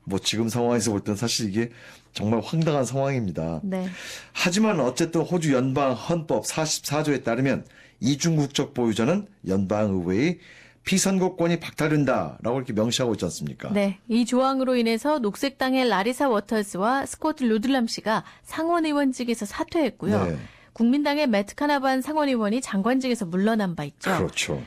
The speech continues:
Speaker 2: 이 자유당 연립정부에 떠오르는 별로 인식돼 온 국민당 소속의 매트 카나반 상원의원이 이탈리아 국적 보유 의혹이 제기되자 이 자원부 장관에서 물러났습니다.
Speaker 1: 그렇죠.
Speaker 2: 호주에서 출생한 이 카나반 상원의원은 지난 이천오 년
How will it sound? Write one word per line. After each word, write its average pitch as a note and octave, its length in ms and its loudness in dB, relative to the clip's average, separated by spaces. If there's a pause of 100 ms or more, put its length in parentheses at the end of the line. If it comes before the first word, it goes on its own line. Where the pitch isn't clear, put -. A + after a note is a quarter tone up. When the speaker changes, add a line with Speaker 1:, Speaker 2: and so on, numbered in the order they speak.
(300)
Speaker 2:
이 - 20 -2
자유당 G#3+ 360 0
연립정부에 C#4 580 0
떠오르는 E4 400 0
별로 B3 320 2
인식돼 A#3+ 480 0
온 B3+ 280 2
국민당 A#3 440 2
소속의 A3 440 -2
매트 F#3+ 300 -2
카나반 C4+ 600 0
상원의원이 A3+ 640 0 (320)
이탈리아 C#4 500 2
국적 B3 380 -4
보유 A3 300 2
의혹이 A3 280 2
제기되자 F3+ 640 -2 (260)
이 - 40 -14
자원부 F#3+ 400 0
장관에서 F#3+ 500 0
물러났습니다. F#3+ 960 0
Speaker 1:
그렇죠. A#2+ 440 -2 (380)
Speaker 2:
호주에서 D#4 320 2
출생한 C#4+ 500 0
이 A3+ 80 0
카나반 D4+ 400 0
상원의원은 B3 840 2
지난 A#3 300 2
이천오 G3+ 420 0
년 A3 300 0